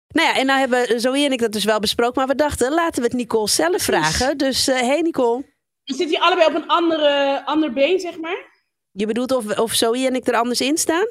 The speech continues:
Speaker 3: Ja.
Speaker 1: Ehm, een beetje wel, toch?
Speaker 2: Ik ben gewoon heel benieuwd hoe jij dat hebt ervaren, omdat ik dat vaker wel zie gebeuren, dat het, dat het heel snel ook op een hele negatieve manier en stereotyp uitgelegd kan worden. En ik hoop natuurlijk
Speaker 3: Nee,
Speaker 2: heel erg dat
Speaker 3: klopt.
Speaker 2: dat niet zo is.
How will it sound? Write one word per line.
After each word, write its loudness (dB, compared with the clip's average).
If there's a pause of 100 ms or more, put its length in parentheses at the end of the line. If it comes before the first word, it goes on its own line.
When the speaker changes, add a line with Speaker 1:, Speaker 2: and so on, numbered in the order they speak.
(180)
Speaker 3:
Ja. -2 (260)
Speaker 1:
Ehm, 0
een -6 (120)
beetje 0
wel, 0 (120)
toch? 0 (140)
Speaker 2:
Ik -4
ben 0
gewoon 0
heel 0
benieuwd 0
hoe -2
jij 0
dat 0
hebt -2
ervaren, 0
omdat 0
ik -2
dat -2 (220)
vaker -2
wel 0
zie -2
gebeuren, 0
dat 0
het, -2
dat -2
het -4
heel 0
snel 0 (320)
ook -2
op -8
een 2
hele 0
negatieve -2
manier -2
en 0
stereotyp -2
uitgelegd -2
kan -2
worden. -2
En 0
ik -2
hoop 0
natuurlijk -2
Speaker 3:
Nee, 0
Speaker 2:
heel 2
erg 0
dat 4
Speaker 3:
klopt. -2
Speaker 2:
dat -2
niet -2
zo 0
is. -2